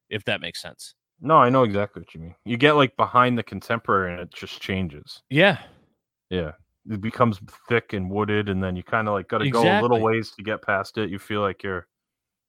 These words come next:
Speaker 2: far away from everything, but you're actually pretty close. Yeah. I, I mean, you know I love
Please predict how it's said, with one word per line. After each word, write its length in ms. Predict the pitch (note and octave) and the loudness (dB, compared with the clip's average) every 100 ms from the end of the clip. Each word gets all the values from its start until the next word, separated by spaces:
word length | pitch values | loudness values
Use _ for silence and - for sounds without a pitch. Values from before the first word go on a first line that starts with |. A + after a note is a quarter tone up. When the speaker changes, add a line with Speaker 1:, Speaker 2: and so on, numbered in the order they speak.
| _ - | _ 0
Speaker 2:
far 200 | G#2+ G2+ | 4 4
away 240 | F#2 F2+ | 2 -4
from 200 | - F2 | -6 -10
everything, 440 | E2 D#2 - D#2+ | -12 -14 -18 -16
but 120 | D#2+ D#2+ | -14 -14
you're 200 | F2+ F#2 | -12 -12
actually 240 | - E2 | -12 -16
pretty 240 | - F#2 | -14 -16
close. 480 | E2 F#2+ - - - _ _ _ _ _ _ _ _ _ _ _ _ _ _ _ _ _ _ _ _ _ _ _ _ _ _ _ _ - | -16 -18 -18 -20 -20 _ _ _ _ _ _ _ _ _ _ _ _ _ _ _ _ _ _ _ _ _ _ _ _ _ _ _ _ -14
Yeah. 180 | - - - | -14 -14 0
I, 220 | A#2+ A#2 | 4 6
I 20 | |
mean, 320 | B2 A2 G#2 G2+ | 4 2 -2 -6
you 140 | B2 | -2
know 160 | A#2 G2+ | 0 0
I 100 | F#2+ | -2
love 320 | F2+ F2+ | -4 -8